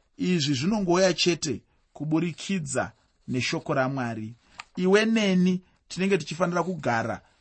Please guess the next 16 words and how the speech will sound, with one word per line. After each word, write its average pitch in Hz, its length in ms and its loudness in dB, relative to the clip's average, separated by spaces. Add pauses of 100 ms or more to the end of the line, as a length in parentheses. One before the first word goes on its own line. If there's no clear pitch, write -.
(140)
mushoko 131 400 -4
raMwari. 123 600 -2 (300)
Ndinoda 240 260 0
kupedzisa 196 380 -2
chidzidzo 147 420 -4
chino 147 520 -2 (340)
ndichiverenga 175 640 0
ndima 156 420 0
dzinotipa 170 600 -4
zvine 135 240 -4
chekuita 165 680 -2 (360)
nechinangwa 151 880 -2 (360)
cheumambo. 113 1200 -4 (760)
Kubva 139 320 -4
pandima 185 380 2
yechitatu 165 760 -4